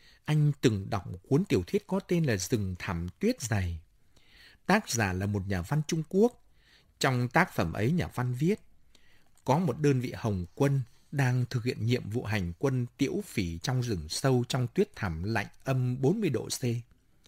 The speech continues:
Và họ bị lạc đường thời gian dài, đến nỗi cạn kiệt hết lương thực thực phẩm. Rồi để sống, họ phải nấu cả thắt lưng da lên để mà ăn,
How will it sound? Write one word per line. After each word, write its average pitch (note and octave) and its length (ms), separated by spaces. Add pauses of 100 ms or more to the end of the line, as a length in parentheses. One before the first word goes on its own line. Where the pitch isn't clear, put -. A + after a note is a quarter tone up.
(680)
Và G2+ 640 (320)
họ - 160
bị D3 180
lạc B2 320
đường A#2+ 340
thời A2 160
gian D#3+ 280
dài, F#2 380 (500)
đến C#3+ 260
nỗi C#3+ 180 (220)
cạn C3 320 (100)
kiệt B2+ 220
hết E3+ 200
lương D3 200
thực G2+ 220
thực G2+ 160
phẩm. F#2 360 (1040)
Rồi C3 200
để G#2 120
sống, C3+ 320 (360)
họ C3+ 180
phải A#2 160
nấu C3+ 320
cả G#2+ 80
thắt - 240
lưng D#3+ 180
da D#3 260
lên D3+ 280
để G2 100
mà F2 140
ăn, D3 340